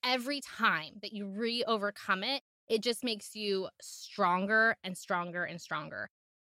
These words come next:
And one of the things that I really talked about in the episode was the need to fight for my faith, that faith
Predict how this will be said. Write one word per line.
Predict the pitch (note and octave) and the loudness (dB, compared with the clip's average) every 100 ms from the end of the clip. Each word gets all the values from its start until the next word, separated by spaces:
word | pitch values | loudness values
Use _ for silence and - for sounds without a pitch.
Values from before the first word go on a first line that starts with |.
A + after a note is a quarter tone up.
| G3+ | -2
And | G3+ F#3+ F#3+ | 2 2 2
one | G3 G#3+ A3+ | 2 2 4
of | B3 | 2
the | C4 | 0
things | A#3 G#3 G3+ | -2 -2 -2
that | F3 | 0
I | F#3+ | 0
really | F#3 G3 | 0 -2
talked | - F#3+ - | 0 -2 0
about | F#3 D3 | -2 -2
in | |
the | F3 | -6
episode | D#3 F3+ - E3 E3 D#3+ _ _ _ _ _ | -8 -10 -6 -4 -4 -6 _ _ _ _ _
was | G3+ F#3+ F#3 F3+ F3 - | 4 4 4 0 -4 -12
the | F#3+ F#3+ | -4 -2
need | G3 G3+ F#3 - | -2 -4 -6 -6
to | G#3 F#3+ - - | -4 -4 -6 -2
fight | A#3+ B3 - | 2 2 0
for | F#3 | -2
my | - | -4
faith, | - B2+ - - - | -8 -10 -10 -8 -2
that | - | -2
faith | - - G#3+ A3 | -2 0 2 2